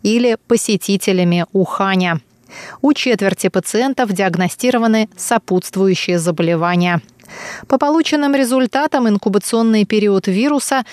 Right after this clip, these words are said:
составляет от нуля до двадцати четырёх дней.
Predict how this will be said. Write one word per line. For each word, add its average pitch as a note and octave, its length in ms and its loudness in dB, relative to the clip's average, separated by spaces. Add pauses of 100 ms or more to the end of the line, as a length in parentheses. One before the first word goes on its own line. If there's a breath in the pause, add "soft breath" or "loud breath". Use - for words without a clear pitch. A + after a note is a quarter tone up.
(200 loud breath)
составляет A3 760 -2
от G3+ 280 -2
нуля G#3 640 2 (140)
до G3 300 2
двадцати F#3+ 640 -2
четырёх F#3 680 0
дней. F3 560 2